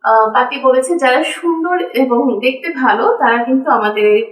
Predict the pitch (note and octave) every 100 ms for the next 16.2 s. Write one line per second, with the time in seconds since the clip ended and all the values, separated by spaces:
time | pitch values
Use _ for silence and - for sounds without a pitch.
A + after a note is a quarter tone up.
0 | - G#3+ G#3 A3+ G#3 G#3 G#3 A#3 B3 A#3
1 | B3+ G#3+ G3+ G#3 A#3+ A3 G3+ A#3+ G#3 G#3
2 | A3+ A#3+ D4 E4 G4 G#4 B3+ A#3 G3+ G3+
3 | G3 A3 - - B4+ A3 G#3 - F4 G4
4 | A3 - G3+ G3 G3 G3+ - B4 E4+ G#3
5 | G3 - F#3 F#3+ B3 C4+ - - - -
6 | - - _ - G#3+ G#3 G3 G3 C4 E4
7 | F4 D4+ B3 - A#4+ B3 G#3 G3 G3 G3
8 | G3 - G#3 C4+ G#4 G#4 C4 A#3+ B3+ D#4+
9 | C4+ G#3 - - - _ _ _ _ _
10 | - C#4+ E4+ D#4+ C#4 C#4+ D#4+ D4 D4 G4
11 | F#4 G4 D#4+ C#4+ A#3 A3 G#3+ A3 - -
12 | - A#3 B3 B3 A#3+ A#3 A#3+ E4+ F4 E4
13 | D4+ D4+ C#4+ C#4 D4 B3 - B3 C4+ -
14 | B3+ C4 A4 - G#3 G3 G3+ G#3 - A3+
15 | A#3 A#3 A#4 A#3 A3+ G#3+ - F4 D#4 -
16 | - C#4